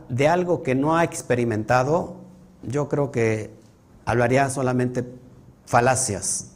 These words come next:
¿no? O hablaría quizás, no sé, pero yo he experimentado el poder, la energía,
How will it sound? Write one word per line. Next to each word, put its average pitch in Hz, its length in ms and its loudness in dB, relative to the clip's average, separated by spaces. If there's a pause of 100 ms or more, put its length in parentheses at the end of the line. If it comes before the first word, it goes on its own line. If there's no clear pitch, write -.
¿no? - 320 -8 (500)
O 123 240 4
hablaría 139 640 2
quizás, 139 680 -2 (120)
no 120 140 -8
sé, 127 400 -4 (960)
pero 156 460 2 (760)
yo 123 180 0
he - 20 2
experimentado 139 800 2
el 107 100 0
poder, 113 520 0 (1120)
la 113 160 0
energía, 120 760 0